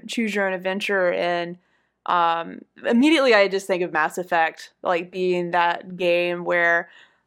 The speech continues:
literally, uh, you're introduced to tons of characters on your crew, um, as <laughs> Commander Shepard, and a lot of them will just, like, throw themselves at you.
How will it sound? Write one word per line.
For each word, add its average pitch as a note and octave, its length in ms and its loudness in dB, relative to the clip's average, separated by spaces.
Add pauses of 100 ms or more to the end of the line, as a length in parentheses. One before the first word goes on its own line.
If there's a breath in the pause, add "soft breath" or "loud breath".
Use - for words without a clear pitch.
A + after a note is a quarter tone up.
(140)
literally, F#3+ 800 2 (120)
uh, F3 580 2
you're F#3+ 160 0
introduced F#3 420 0
to F#3 140 -2
tons G#3+ 440 -2
of G3+ 120 -6
characters F3 760 0
on F3 220 -2
your F#3+ 180 0
crew, G#3+ 560 2 (460 soft breath)
um, F3+ 340 4
as F#3 140 -2
<laughs> - 20 -12
Commander C#4 360 0
Shepard, G#3+ 500 2
and F#3+ 520 0
a - 100 -6
lot F#3+ 240 2
of A#3 80 -2
them C4 200 -4
will A#3+ 160 0
just, F#3+ 300 -4
like, E3+ 260 -2
throw F#3+ 200 2
themselves A#3+ 500 -2
at A#3 240 0
you. B3 320 -2